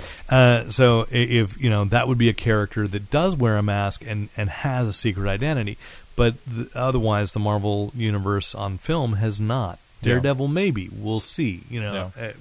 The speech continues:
Speaker 1: w-, what Netflix does.
Speaker 2: Which is odd because he doesn't really have a secret identity in the book either now.
Speaker 1: Not now, but he did originally.
Speaker 2: Right.
Speaker 1: So, you know, who knows? But
Speaker 2: Yeah.
Speaker 1: so we know that there's a version of Civil War play, gonna play out cinematically. And
Speaker 2: Right.
Speaker 1: when we get back to movies and talk about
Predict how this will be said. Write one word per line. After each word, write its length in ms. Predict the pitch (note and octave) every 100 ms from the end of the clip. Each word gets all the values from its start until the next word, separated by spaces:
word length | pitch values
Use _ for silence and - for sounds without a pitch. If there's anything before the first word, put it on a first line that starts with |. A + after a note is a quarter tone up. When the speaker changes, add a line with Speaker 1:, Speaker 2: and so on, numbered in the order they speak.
| A#2+
Speaker 1:
w-, 280 | A2+ B2+ A#2
what 140 | A2 -
Netflix 420 | B2+ - F#2 -
does. 100 | -
Speaker 2:
Which 60 | G#2
is 40 | A2+
odd 220 | A2 G#2
because 180 | G#2+ G2
he 80 | G2
doesn't 240 | F#2+ F#2+
really 180 | F#2+ G2
have 100 | F#2
a 40 |
secret 260 | - F#2 F#2
identity 300 | F2+ F2+ F2
in 80 | E2+
the 80 | E2
book 260 | G#2+ G#2
either 320 | F#2+ F#2 F2 E2+ - -
now. 240 | G2 F2+ F2
Speaker 1:
Not 180 | A#2 G#2
now, 300 | B2+ B2 F2
but 140 | G2+
he 60 | G2+
did 180 | A2 G#2
originally. 440 | G#2 A2+ F#2+ F#2+
Speaker 2:
Right. 200 | G#2+ F#2
Speaker 1:
So, 240 | - G#2 G2+
you 140 | A2
know, 180 | G2+ G#2
who 160 | A2+
knows? 320 | C3+ G2 F2 -
But 200 | A#2 G#2+ - F#2+
Speaker 2:
Yeah. 140 | F2 -
Speaker 1:
so 280 | - C#3 C3
we 220 | B2+ C3+
know 160 | C3+ C3+
that 140 | A#2+
there's 200 | B2+ A#2
a 40 | G2+
version 440 | G2+ A#2+ A#2+ A2
of 80 | G#2+
Civil 280 | - G#2+ G2+
War 260 | G2 G#2
play, 360 | G2 - G#2 F#2+ A2
gonna 160 | G2+
play 240 | F#2 G#2 G2
out 160 | F#2
cinematically. 720 | - F#2+ F2 D#2+ D#2+ - F2+ - -
And 180 | G#2 F#2+
Speaker 2:
Right. 200 | F2 G2+
Speaker 1:
when 180 | G#2 G#2
we 80 |
get 140 | G2+ F#2+
back 200 | G#2 G2
to 40 |
movies 120 | G2 F2+
and 40 |
talk 100 | G#2
about 160 | F2+